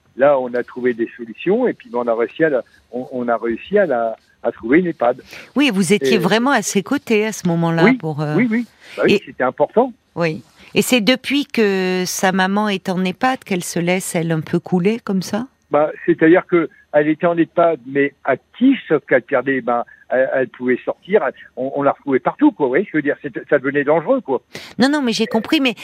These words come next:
Speaker 2: c'est, est-ce que c'est depuis que, euh, cette dame est en ehpad que votre compagne, vous, euh,
Speaker 1: Oui.
Speaker 2: ne fait plus rien, euh,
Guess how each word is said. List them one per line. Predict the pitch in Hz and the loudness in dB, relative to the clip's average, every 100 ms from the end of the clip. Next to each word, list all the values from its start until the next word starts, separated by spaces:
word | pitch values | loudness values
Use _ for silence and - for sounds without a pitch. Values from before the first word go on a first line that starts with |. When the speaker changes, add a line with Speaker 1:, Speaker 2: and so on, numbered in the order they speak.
| - | -14
Speaker 2:
c'est, | - - | -2 0
est-ce | 214 - | 0 0
que | 285 | -2
c'est | 262 269 | 0 0
depuis | 208 233 233 - 254 247 | 0 0 -2 -2 -2 -2
que, | - 196 180 170 165 160 143 - - | 0 0 2 0 0 0 -2 -2 -2
euh, | 160 156 135 73 76 92 - | -2 0 -2 -2 -4 -8 -2
cette | 180 165 | 0 2
dame | 190 208 190 | 2 2 0
est | 156 170 | 0 0
en | 156 | 2
ehpad | 165 - 226 247 208 190 | 0 2 0 2 0 0
que | 190 | 0
votre | 170 151 170 - | 0 0 -2 -2
compagne, | 160 165 165 208 220 196 156 | -2 -2 2 0 2 0 0
vous, | 151 160 196 214 | 0 0 0 2
euh, | 170 156 147 139 - - - - - | 2 0 -2 -6 -16 -20 -20 -6 2
Speaker 1:
Oui. | 151 | 2
Speaker 2:
ne | 170 160 | 4 0
fait | - 165 | 0 -2
plus | - 170 | 0 0
rien, | 165 165 170 180 190 185 175 | 2 2 0 0 0 0 0
euh, | 156 143 139 139 131 | 0 -2 -2 -2 -4